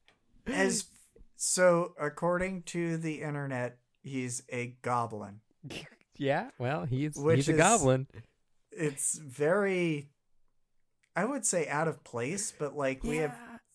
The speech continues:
Speaker 1: three animal characters and then a bunch of human characters. And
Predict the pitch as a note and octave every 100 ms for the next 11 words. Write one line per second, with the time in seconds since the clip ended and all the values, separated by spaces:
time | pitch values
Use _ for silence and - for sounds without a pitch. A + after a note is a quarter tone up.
0 | - - - _ F#3 D#3 D#3 F#3+ G#3 G#3
1 | G#3 G#3 - D3+ D#3+ D#3+ D#3 D#3 D#3 D3
2 | D3+ D3+ - D3+ D3+ D3+ - - C#3 C#3
3 | C3+ A#2+ A#2+ D#3+ F#3 E3 D3+ D3+ C#3+ C#3+
4 | C#3+ C#3 C#3 C#3 C#3+ C#3+ C#3+ - _ _
5 | _ _ _ _ B2+ B2 A#2+